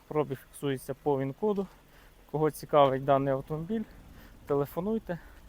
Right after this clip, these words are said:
Автомобіль знаходиться місто Вінниця. Запрошуємо на огляд, на тест-драйв. Більш детально буде за телефоном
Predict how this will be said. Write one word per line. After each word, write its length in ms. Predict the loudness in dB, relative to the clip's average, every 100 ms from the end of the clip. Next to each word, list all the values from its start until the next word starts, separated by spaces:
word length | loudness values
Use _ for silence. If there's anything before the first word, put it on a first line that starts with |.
| -20 -20 -20 -20 -18
Автомобіль 420 | -14 -8 -6 -4 -4
знаходиться 600 | -6 -4 -2 -2 -2 -4
місто 340 | -4 -6 -6
Вінниця. 480 | -4 -4 -4 -8 -14 -14 -20 -20 -20 -20 -20 -14
Запрошуємо 760 | -2 -2 0 -2 -2 -6 -6 -4
на 140 | -2
огляд, 380 | 0 0 2 0 -2
на 180 | 0 0
тест-драйв. 600 | 0 -6 -2 2 2 2 -6 -20 -20 -20 -20 -20 -20 -20 -20 -20 -20 -20 -20 -20 -20 -20 -8
Більш 240 | -6 -2
детально 460 | -2 4 4 4 -2
буде 360 | -2 0 0
за 200 | 2 2
телефоном 680 | 2 -2 -4 0 0 0